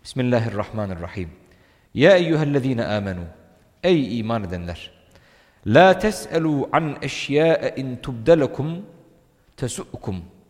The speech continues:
Ve in tes'elu anha hine yunezzelel Kur'anu tubdelekum. Afallahu anha. Açıklanırsa hoşunuza gitmeyecek olan şeyleri sormayın. Eğer Kur'an indirilirken onları sorarsanız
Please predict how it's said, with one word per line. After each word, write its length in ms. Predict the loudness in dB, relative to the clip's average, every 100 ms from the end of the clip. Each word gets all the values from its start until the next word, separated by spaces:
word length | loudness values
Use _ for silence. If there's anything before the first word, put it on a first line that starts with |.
| _ _ _ _ _
Ve 120 | -4
in 200 | -2 -4
tes'elu 640 | -2 -2 -2 -4 -2 -2 -2
anha 440 | -2 -2 -2 -4
hine 420 | -4 -4 -2 0 -2
yunezzelel 680 | -2 -2 -4 -2 0 0 -4
Kur'anu 800 | -4 -6 0 2 2 0 -6 -10 -14
tubdelekum. 600 | -12 -4 -2 -2 -6 -12 -14 -18 _
Afallahu 640 | -6 -4 -6 -6 -8 -10
anha. 260 | -14 -16 -18 -20 _ _ _ _ _ _ _ _ _ _ -6 -2
Açıklanırsa 1200 | -2 -2 0 4 6 4 4 4 2 0 -14 -20 -20 -20 _
hoşunuza 600 | -6 -6 -4 -4 -2 -2
gitmeyecek 680 | -2 -6 -6 -6 -4 -6 -4
olan 200 | -4 -4
şeyleri 440 | -4 -2 0 -2
sormayın. 560 | -2 0 0 0 -6 -10 -18 -20 _ _ _ _ -20 _ _
Eğer 320 | 6 6 6
Kur'an 320 | 2 4 4 2
indirilirken 680 | 0 2 2 2 2 4 4
onları 340 | 2 2 0
sorarsanız 840 | 0 4 4 4 2 2 -4 -14